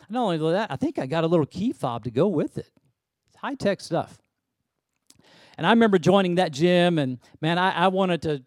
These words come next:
I, I needed to get some things together. You know, I joined the gym so physically I can get stronger, get healthier, and, and, but, and I joined the gym. You ever joined the gym?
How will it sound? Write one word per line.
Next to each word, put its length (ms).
I, 180
I 40
needed 200
to 60
get 180
some 160
things 300
together. 480
You 120
know, 120
I 160
joined 360
the 40
gym 320
so 160
physically 640
I 60
can 80
get 160
stronger, 560
get 180
healthier, 680
and, 280
and, 180
but, 140
and 160
I 120
joined 440
the 80
gym. 480
You 100
ever 120
joined 260
the 60
gym? 380